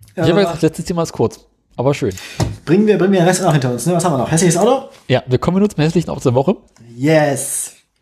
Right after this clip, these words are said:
Speaker 1: Ähm, wir sind
Speaker 2: Hast du was zu erzählen?
Speaker 1: Ja,
Speaker 2: Schon klicken.
Speaker 1: pass auf.
Speaker 2: Okay.
Speaker 1: Wir sind dieses Mal mal wieder in Japan.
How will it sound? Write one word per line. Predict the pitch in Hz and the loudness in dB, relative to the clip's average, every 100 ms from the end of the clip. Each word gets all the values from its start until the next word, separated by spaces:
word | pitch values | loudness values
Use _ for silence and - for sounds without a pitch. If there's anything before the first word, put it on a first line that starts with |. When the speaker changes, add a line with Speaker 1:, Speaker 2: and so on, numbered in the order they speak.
| _ _ _ _ _ _ - - - - - | _ _ _ _ _ _ -20 -20 -20 -6 2
Speaker 1:
Ähm, | 151 156 165 165 165 170 170 170 175 190 208 202 _ _ _ _ - | 6 6 6 2 -2 -4 -4 -6 -6 -8 -12 -18 _ _ _ _ 0
wir | 151 | 2
sind | 185 302 | 2 0
Speaker 2:
Hast | 156 | -2
du | 185 | 0
was | 165 165 | 0 2
zu | 160 | 0
erzählen? | 131 - 208 254 | 0 2 2 4
Speaker 1:
Ja, | 151 139 | 2 2
Speaker 2:
Schon | 95 165 | 0 -4
klicken. | 143 - | -6 -4
Speaker 1:
pass | 151 139 | -6 -2
auf. | 107 90 - _ _ _ _ - | -4 -6 -16 _ _ _ _ -6
Speaker 2:
Okay. | - - - - - - - | -6 -6 -18 -20 -18 -18 -8
Speaker 1:
Wir | 139 135 185 185 | 0 4 4 4
sind | 151 127 226 - - - - - | 2 2 2 -2 -6 -8 -8 -6
dieses | 123 120 170 262 - | -2 0 2 0 -2
Mal | 131 131 156 165 | 0 2 2 0
mal | 151 135 | 0 2
wieder | 147 | 2
in | 107 | 0
Japan. | 95 196 | -2 -2